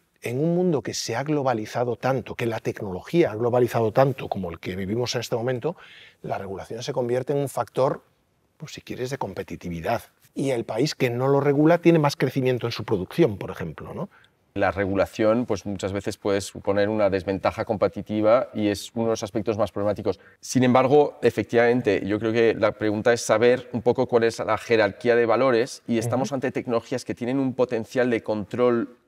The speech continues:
Speaker 2: tan abrumador, digamos, de los estados o de corporaciones sobre el
Speaker 1: Ujú.
Speaker 2: individuo, que aunque suponga una pérdida de competitividad, eh, pues creo que es algo que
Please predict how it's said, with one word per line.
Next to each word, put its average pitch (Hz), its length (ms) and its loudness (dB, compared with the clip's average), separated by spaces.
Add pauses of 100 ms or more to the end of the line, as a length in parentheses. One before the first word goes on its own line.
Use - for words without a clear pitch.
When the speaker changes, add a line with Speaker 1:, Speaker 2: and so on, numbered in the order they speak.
(420)
Speaker 2:
tan 120 400 2
abrumador, 113 640 2
digamos, 104 320 -2
de 101 80 -4
los 98 200 0
estados 113 800 2
o 117 160 4
de 107 140 0
corporaciones 104 720 -2
sobre 90 200 -8
el 92 60 -4
Speaker 1:
Ujú. 85 100 -8
Speaker 2:
individuo, 117 540 -2 (480)
que - 140 2
aunque 113 240 0
suponga 127 320 0
una 139 160 2
pérdida 123 240 2
de 123 80 4
competitividad, 113 880 0 (300)
eh, 98 400 -6 (280)
pues - 200 -8
creo 113 240 0
que 113 80 -4
es 104 100 -4
algo 110 260 2
que 104 320 -6